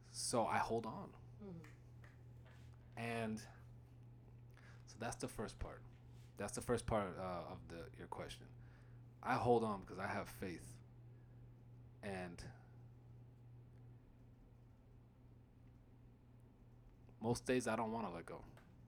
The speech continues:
Speaker 1: Now, to answer your second part, this is where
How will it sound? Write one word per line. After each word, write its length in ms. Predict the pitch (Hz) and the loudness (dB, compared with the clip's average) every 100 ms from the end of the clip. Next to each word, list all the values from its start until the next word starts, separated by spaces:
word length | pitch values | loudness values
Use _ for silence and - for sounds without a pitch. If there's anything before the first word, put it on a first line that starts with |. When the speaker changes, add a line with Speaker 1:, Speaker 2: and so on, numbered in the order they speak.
| - - - - - - - - - - - - - - - - - - - - - - - - - | -16 -18 -16 -16 -16 -18 -18 -18 -18 -18 -18 -18 -18 -18 -18 -18 -20 -18 -18 -18 -18 -18 -18 -16 -2
Speaker 1:
Now, 520 | 110 123 113 82 - - - - - - - - - - - | 8 12 12 12 4 -6 -14 -16 -16 -16 -16 -8 -8 -8 -4
to 80 | 104 | 0
answer 320 | 92 87 98 | 2 2 0
your 80 | 123 | 2
second 480 | - - - - - | 2 0 -4 -6 -6
part, 280 | - - - - - - - - - - - - - | -6 -6 -10 -14 -16 -16 -16 -16 -16 -16 -16 -14 0
this 240 | 113 135 131 | 4 4 4
is 100 | 113 | 4
where 480 | 110 107 95 92 | 6 6 6 4